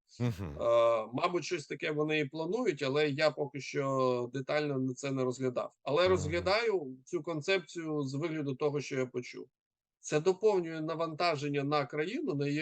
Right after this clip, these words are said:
Speaker 1: економіку та на бюджет. Якось критично воно, вон, там буде сто тисяч в зоні бойових дій від цього на місяць? Ні.
Speaker 2: Мгм.
Speaker 1: Збільшуть на якусь кількість, яка буде отримувати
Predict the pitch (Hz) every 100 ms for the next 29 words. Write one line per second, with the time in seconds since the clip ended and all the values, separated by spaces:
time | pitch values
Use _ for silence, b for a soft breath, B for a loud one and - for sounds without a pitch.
0 | 160 151 165 143 120 - - 143 147 _
1 | _ 143 156 165 156 135 120 - _ _
2 | _ _ _ - 131 127 190 226 226 -
3 | - 175 214 262 254 190 160 180 196 202
4 | - 147 185 180 156 147 180 175 180 185
5 | 175 - 196 254 247 226 165 139 135 143
6 | 131 123 131 127 120 120 113 117 - 113
7 | 113 117 113 110 - - - _ 123 139
8 | 151 160 185 _ - 110 - 151 143 175
9 | 233 254 214 185 196 196 190 202 - -
10 | 214 220 214 202 170 185 175 175 170 160
11 | 160 156 151 143 151